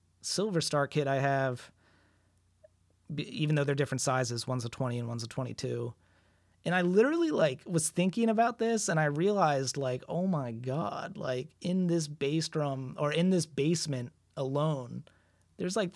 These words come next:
thirteen kick drums or some shit. Like, this is insane." And literally by myself at three in the morning while I was walking up the stairs, I started laughing out loud just at the sheer ridiculousness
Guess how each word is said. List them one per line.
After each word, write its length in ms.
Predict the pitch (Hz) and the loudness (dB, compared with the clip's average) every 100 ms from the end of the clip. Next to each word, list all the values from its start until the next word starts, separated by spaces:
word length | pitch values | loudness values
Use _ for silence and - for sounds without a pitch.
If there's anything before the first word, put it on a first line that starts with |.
| - - | -6 -2
thirteen 580 | 165 165 - 170 156 | 0 0 0 2 2
kick 220 | 156 156 156 | 2 0 -2
drums 400 | 170 147 135 131 | -4 -2 -2 -4
or 80 | |
some 240 | 127 135 139 | -4 -6 -6
shit. 300 | - 131 156 | -6 -6 -4
Like, 180 | 156 165 | -4 -4
this 180 | 170 | -2
is 140 | 175 160 | -2 -2
insane." 800 | 160 151 - 160 156 156 135 127 | -2 -2 -2 -2 -2 -4 -4 -4
And 120 | 147 | 0
literally 380 | 190 202 185 165 | 4 4 4 2
by 440 | 135 147 156 196 | 0 2 4 4
myself 580 | 190 175 160 170 147 135 | 4 2 2 4 4 0
at 120 | 131 | -4
three 260 | 143 151 160 | -2 0 2
in 80 | |
the 60 | 160 | 4
morning 380 | 156 147 139 131 | 2 2 0 -2
while 140 | 131 | -2
I 80 | 131 | -2
was 160 | 131 131 | -4 -2
walking 320 | 139 135 135 | -2 0 -4
up 100 | 131 | -4
the 80 | 131 | -6
stairs, 480 | - 139 131 123 | -2 -2 -2 -4
I 80 | 123 | -4
started 400 | 131 - 147 143 | -2 0 2 0
laughing 760 | 123 127 131 143 160 156 156 156 | -2 -2 0 0 0 2 2 2
out 300 | 151 143 147 | 4 4 2
loud 480 | 135 135 120 117 - - - - _ - | 0 0 0 -6 -16 -20 -20 -20 _ -2
just 240 | 208 208 | 0 2
at 140 | 226 185 | 2 2
the 60 | |
sheer 420 | 170 - 190 226 208 | 2 2 4 4 6
ridiculousness 1400 | 175 156 - 196 208 185 139 123 - 127 113 - - | 4 0 0 0 2 0 0 0 -2 -2 -2 -2 -4